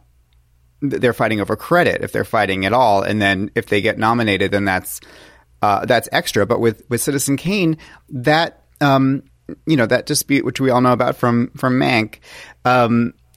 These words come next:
resulted in Orson Welles and Herman Mankiewicz sharing credit on the screenplay, very, uh, uncomfortably sharing credit. And then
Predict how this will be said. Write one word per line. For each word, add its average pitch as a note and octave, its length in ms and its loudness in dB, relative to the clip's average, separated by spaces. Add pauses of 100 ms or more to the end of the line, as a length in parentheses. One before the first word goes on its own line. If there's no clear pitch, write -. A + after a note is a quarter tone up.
resulted B2+ 640 2
in A#2 420 0 (480)
Orson B2+ 340 0
Welles A#2 340 2
and A2+ 180 -4
Herman A#2 240 -2
Mankiewicz A2 320 -4
sharing B2 460 0
credit A2 520 0 (100)
on A#2 120 0
the A#2+ 60 -2
screenplay, G#2 680 -2 (460)
very, A2+ 440 2
uh, G#2 260 4 (140)
uncomfortably G#2+ 680 0
sharing G#2 300 -2
credit. G#2 400 0
And B2 180 0
then B2 280 2